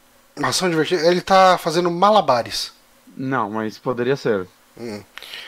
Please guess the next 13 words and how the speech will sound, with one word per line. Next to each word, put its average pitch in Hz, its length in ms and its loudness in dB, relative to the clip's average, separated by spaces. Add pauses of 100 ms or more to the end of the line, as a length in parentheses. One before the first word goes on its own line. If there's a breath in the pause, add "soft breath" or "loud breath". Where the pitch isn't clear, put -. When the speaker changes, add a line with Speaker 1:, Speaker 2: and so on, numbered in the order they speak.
(140)
Speaker 1:
Tá 156 100 -6
jogando 170 260 0
Speaker 2:
Algo 165 180 0
que 165 60 -2
o 180 40 2
humano 160 260 2
faria? 151 460 4
Sim. 143 320 -4 (480)
Speaker 1:
Tá, 131 180 -4
ele 143 100 -4
tá 175 140 2
jogando 175 280 -2
pebolim. 165 560 0